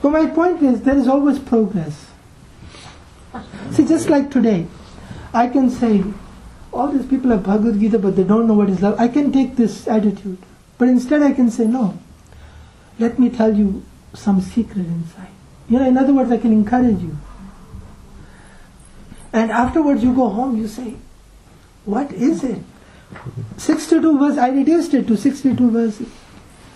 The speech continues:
not seven hundred. You start from "Asocyan anvasocastvam pragyavadam shibhashase," and you go to seventy-two. That's it, sixty-two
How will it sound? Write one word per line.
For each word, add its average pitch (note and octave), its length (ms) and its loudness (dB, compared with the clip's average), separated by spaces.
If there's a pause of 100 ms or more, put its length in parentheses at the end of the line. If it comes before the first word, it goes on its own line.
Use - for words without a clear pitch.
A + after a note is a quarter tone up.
(260)
not B3 220 0
seven A#3+ 300 0
hundred. G3 540 0 (1200)
You A3 100 2
start C#4 400 -2
from C4 260 2
"Asocyan B3+ 600 0
anvasocastvam G#3+ 960 0
pragyavadam F#3+ 880 0
shibhashase," F#3 760 -8 (580)
and A#3 160 2
you B3 100 6 (100)
go B3+ 240 2
to B3+ 100 0
seventy-two. G#3 580 0 (320)
That's C4 320 -2
it, D4 140 0
sixty-two C#4 540 0